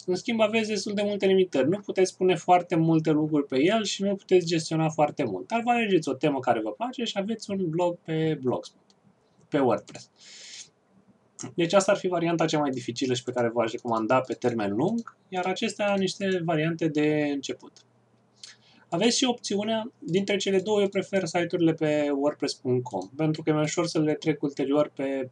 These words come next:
domeniul propriu. Și datorită comentariilor care nu îmi plac foarte mult pe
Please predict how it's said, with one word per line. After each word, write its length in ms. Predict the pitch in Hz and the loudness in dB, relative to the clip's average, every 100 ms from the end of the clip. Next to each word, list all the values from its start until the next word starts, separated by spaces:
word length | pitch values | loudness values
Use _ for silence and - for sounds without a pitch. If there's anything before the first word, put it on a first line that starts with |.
| 135 | -4
domeniul 400 | 123 123 117 110 | 2 2 2 -2
propriu. 320 | - - _ - _ _ _ _ _ _ _ _ _ _ _ _ _ - _ - _ | -10 -12 _ -20 _ _ _ _ _ _ _ _ _ _ _ _ _ -20 _ -20 _
Și 160 | - | -10
datorită 440 | 143 147 147 156 147 | 0 0 2 0 -2
comentariilor 800 | 143 135 127 143 143 135 131 127 | -4 -4 0 2 2 2 -2 -4
care 240 | 131 127 | -4 -2
nu 360 | 131 139 135 131 | -2 -4 -4 -4
îmi 120 | 127 | -4
plac 240 | 123 123 - | 0 -2 0
foarte 300 | 120 - 110 | -6 -6 -8
mult 280 | 110 110 | -6 -6
pe 140 | - | -8